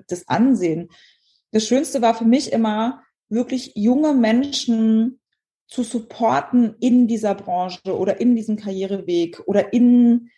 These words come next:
diesem Job, ne? Und für die den Weg einfacher zu machen,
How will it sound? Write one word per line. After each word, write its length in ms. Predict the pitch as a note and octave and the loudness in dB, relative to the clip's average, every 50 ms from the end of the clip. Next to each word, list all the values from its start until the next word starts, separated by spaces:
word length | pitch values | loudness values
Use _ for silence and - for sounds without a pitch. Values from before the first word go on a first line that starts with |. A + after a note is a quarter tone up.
| _ _ - | _ _ -4
diesem 300 | G3+ G3+ F#3+ G#3+ G3+ G#3 | -2 0 2 2 0 0
Job, 440 | - F3+ D#3 D#3 D3+ D3 - - - - | 0 -2 -2 -2 -2 -4 -8 -12 -12 -6
ne? 220 | G#3+ A3+ A#3+ C#4 C#4 D#4 D4 - | -2 -2 -2 -2 -2 -4 -6 -2
Und 280 | - A#3 A3 - - - | -2 -2 -2 -4 -8 -8
für 100 | - A#3 | -6 -6
die 420 | G3 F#3+ - - A3 A3 A#3+ C4+ | -6 -8 -10 -12 -10 -6 -6 -4
den 220 | B3+ C4+ B3+ B3 A3 | -2 0 0 0 0
Weg 280 | A3 A3+ A3+ A3+ - | -2 -4 -4 -6 -6
einfacher 460 | - G#3 A#3 D4 - - C#4 C4 A#3+ A#3 | -2 -2 0 0 -2 -4 -6 -6 -8 -6
zu 140 | - G#3+ | -4 -2
machen, 760 | A3 A3 G#3+ G#3 A3 - - A#3+ A#3 A#3+ B3 B3+ C4 - - | 0 0 0 -2 -4 -2 0 2 4 4 4 4 2 -2 -10